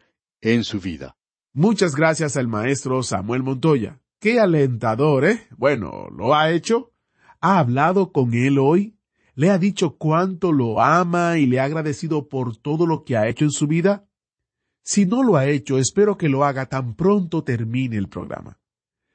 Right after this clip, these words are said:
Speaker 2: Si desea saber más sobre lo que significa hablar con Dios, el doctor Magui predicó muchos sermones sobre la oración.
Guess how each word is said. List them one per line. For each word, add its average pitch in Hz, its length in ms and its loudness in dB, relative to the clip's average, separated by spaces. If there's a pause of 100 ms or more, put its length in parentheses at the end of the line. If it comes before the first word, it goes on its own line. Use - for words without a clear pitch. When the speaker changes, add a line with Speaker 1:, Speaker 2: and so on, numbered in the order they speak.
(120)
Speaker 2:
Si - 240 0
desea 208 400 2
saber 180 320 0
más 127 280 2
sobre 120 220 -2
lo 110 120 -2
que 113 100 -6
significa 113 800 -2
hablar 113 540 -2
con 92 220 -10
Dios, 90 380 -4 (240)
el 160 180 2
doctor 180 300 2
Magui 185 280 0
predicó 156 460 0
muchos 180 500 -2
sermones 151 560 0
sobre 120 320 -4
la 107 100 4
oración. 117 560 -2